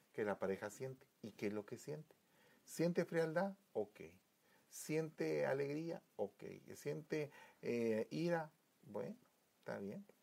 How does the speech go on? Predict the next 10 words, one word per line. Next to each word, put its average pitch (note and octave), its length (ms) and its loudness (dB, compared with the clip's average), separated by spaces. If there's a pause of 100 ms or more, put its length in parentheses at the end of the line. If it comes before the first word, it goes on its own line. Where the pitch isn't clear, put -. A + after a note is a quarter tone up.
(340)
¿Qué B2+ 100 0
podemos B2 400 6
hacer? - 280 0 (760)
Esa B2 300 2
es C3 100 -2
el, G#2 380 0
la G2 120 2
manifestación G2 720 0
del B2 140 2
sentimiento G#2+ 720 -4